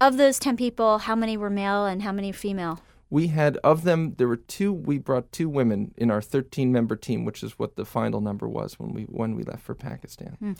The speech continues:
Speaker 1: Now, you also sought help from the World Health Organization, the W H O.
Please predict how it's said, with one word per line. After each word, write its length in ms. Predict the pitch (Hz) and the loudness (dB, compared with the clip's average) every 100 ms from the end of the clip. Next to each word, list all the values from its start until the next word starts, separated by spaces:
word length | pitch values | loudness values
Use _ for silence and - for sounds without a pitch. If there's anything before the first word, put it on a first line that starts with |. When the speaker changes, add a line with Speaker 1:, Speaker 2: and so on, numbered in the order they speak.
| - - | -12 -2
Speaker 1:
Now, 80 | 269 | 2
you 160 | 277 | 6
also 340 | 269 302 320 285 | 6 6 4 4
sought 340 | - 262 254 | 6 6 6
help 220 | 226 233 | 6 2
from 320 | - 226 214 208 | 2 0 0 0
the 100 | 196 | 2
World 260 | 202 208 | 4 4
Health 240 | 294 294 226 | 6 4 4
Organization, 680 | 175 165 170 170 175 180 | -2 -2 -2 0 0 -2
the 80 | 175 | -2
W 300 | 202 196 196 | 0 0 0
H 220 | 185 - | 0 2
O. 340 | 262 214 160 | 6 6 4